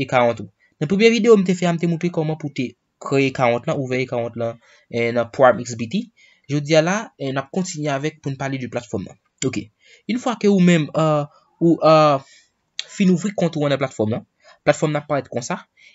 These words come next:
E si gen kèk bagay ou pa konprann sou platfòm nan, e ou, ou al nan pati, ou pati nan platfòm nan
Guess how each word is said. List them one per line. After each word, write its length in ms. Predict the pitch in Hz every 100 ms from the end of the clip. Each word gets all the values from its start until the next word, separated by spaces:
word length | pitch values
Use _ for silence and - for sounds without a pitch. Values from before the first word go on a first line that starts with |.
| -
E 80 | 180
si 160 | 190
gen 120 | 214
kèk 200 | 208 185
bagay 240 | 160 156 156
ou 120 | 160
pa 80 | 160
konprann 280 | 160 151 143
sou 80 |
platfòm 360 | 147 135 143 131
nan, 200 | 151 196 - _ _ _
e 80 | 151
ou, 280 | 147 147 151
ou 80 |
al 120 | 156 156
nan 80 |
pati, 400 | 165 160 - 147 -
ou 80 | 143
pati 200 | 160 156
nan 120 | 147 139
platfòm 280 | - 131
nan 120 | 143